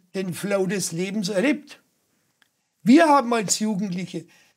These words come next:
den Flow des Lebens erlebt, wie wir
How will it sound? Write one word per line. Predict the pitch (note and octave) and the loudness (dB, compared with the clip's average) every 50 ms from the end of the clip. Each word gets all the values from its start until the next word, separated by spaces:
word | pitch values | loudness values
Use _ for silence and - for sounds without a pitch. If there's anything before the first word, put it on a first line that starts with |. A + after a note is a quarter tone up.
| _ _ _ - | _ _ _ -6
den | G3 F#3+ E3+ | -4 -4 -4
Flow | - - F3+ G#3 F#3+ G3 F#3+ | -4 -2 0 2 2 2 0
des | F#3 F3+ F3 - - | 0 -2 -2 -2 -2
Lebens | F3+ F#3+ F#3 F3 F3 E3+ - - - _ _ - | -4 -6 -6 -6 -6 -6 -6 -8 -8 _ _ -2
erlebt, | F#3+ F#3 F#3 B3+ E4 E4 E4 - - _ _ D#3 | 0 0 2 4 4 2 2 0 -6 _ _ 0
wie | G#3 A3+ A3 G3+ | 4 4 4 4
wir | G3 G3+ G#3+ G#3+ F#3+ E3 - | 4 2 4 4 4 2 0